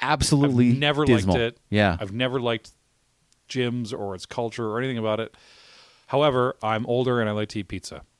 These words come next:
Speaker 1: Yeah.
Speaker 2: So I have to. And every, every therapist I've ever talked to
Speaker 1: Says, "Go work
Speaker 2: go
Speaker 1: out."
Speaker 2: work out. That's <laughs> without fail.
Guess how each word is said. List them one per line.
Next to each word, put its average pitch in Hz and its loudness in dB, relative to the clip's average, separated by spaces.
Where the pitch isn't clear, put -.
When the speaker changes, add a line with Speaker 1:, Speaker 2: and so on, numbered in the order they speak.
Speaker 1:
Yeah. 87 0
Speaker 2:
So 98 -6
I 95 -12
have 87 -8
to. 67 -16
And 123 -4
every, 147 -4
every 147 -4
therapist 120 -2
I've 104 -4
ever 110 -4
talked - -8
to 71 -12
Speaker 1:
Says, 104 2
"Go 90 4
work 90 2
Speaker 2:
go 120 2
Speaker 1:
out." 117 4
Speaker 2:
work 110 2
out. 78 -6
That's 120 -4
<laughs> - -10
without 160 2
fail. 113 -2